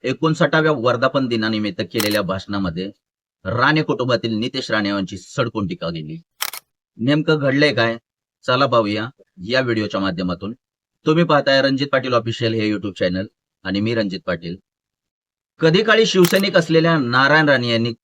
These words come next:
शिवसेना सोडली, नंतर ते काँग्रेसमध्ये गेले, काँग्रेसमधून त्यांनी स्वतःचा पक्ष देखील स्थापन केला आणि नंतर तो विलीन देखील केला आणि शेवटी त्यांनी भाजपचा पर्याय स्वीकारला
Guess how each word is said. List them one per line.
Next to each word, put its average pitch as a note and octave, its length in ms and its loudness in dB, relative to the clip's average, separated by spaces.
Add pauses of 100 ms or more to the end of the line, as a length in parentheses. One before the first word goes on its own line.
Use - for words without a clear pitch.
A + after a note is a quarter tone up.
(140)
शिवसेना A#2 500 -4
सोडली, F#2+ 480 -6 (300)
नंतर D#3+ 260 2
ते F3+ 120 -2
काँग्रेसमध्ये D#3+ 580 2
गेले, G#2+ 320 -2
काँग्रेसमधून D3+ 640 2
त्यांनी D3 180 0
स्वतःचा C3 340 0
पक्ष C3 280 -2
देखील C#3 240 -4
स्थापन G#2 360 -2
केला G2 200 -4
आणि C3 240 0
नंतर C3 340 -2
तो A#2+ 180 -4
विलीन A#2 240 0
देखील G#2 300 -4
केला E2+ 220 -6 (280)
आणि B2 220 0
शेवटी D3+ 400 2
त्यांनी B2+ 220 0
भाजपचा A#2 460 0
पर्याय B2 280 0
स्वीकारला A#2+ 500 -2